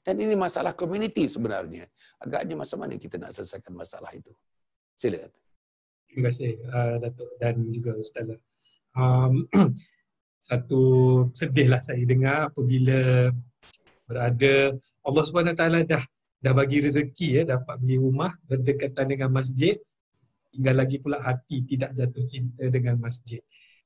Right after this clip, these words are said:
Speaker 2: Ah, satu tragedi lah bagi saya. Itu sudah menjadi gambaran awal lah, ah,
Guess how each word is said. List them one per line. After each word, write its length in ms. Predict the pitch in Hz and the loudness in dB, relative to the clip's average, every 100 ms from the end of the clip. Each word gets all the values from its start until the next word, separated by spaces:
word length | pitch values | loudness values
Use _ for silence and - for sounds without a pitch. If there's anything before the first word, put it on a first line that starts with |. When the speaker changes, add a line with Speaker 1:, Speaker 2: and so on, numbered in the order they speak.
| - | -4
Speaker 2:
Ah, 640 | 131 127 127 127 127 127 123 | 0 2 4 4 4 2 0
satu 320 | 127 127 147 131 | -2 -6 -6 0
tragedi 480 | 131 127 131 131 | 2 2 0 0
lah 160 | 127 123 | 0 0
bagi 160 | 131 123 | -2 -2
saya. 320 | 123 120 120 117 _ _ _ _ | -2 0 0 -2 _ _ _ _
Itu 240 | 131 131 | -6 -4
sudah 240 | 123 131 | -2 2
menjadi 320 | 127 127 131 127 | 4 4 2 0
gambaran 560 | 123 123 120 120 123 | 2 2 2 2 0
awal 320 | 127 123 120 | 2 2 4
lah, 160 | 117 113 _ _ _ _ | 2 -4 _ _ _ _
ah, 400 | 117 117 117 117 | -6 -4 -4 -6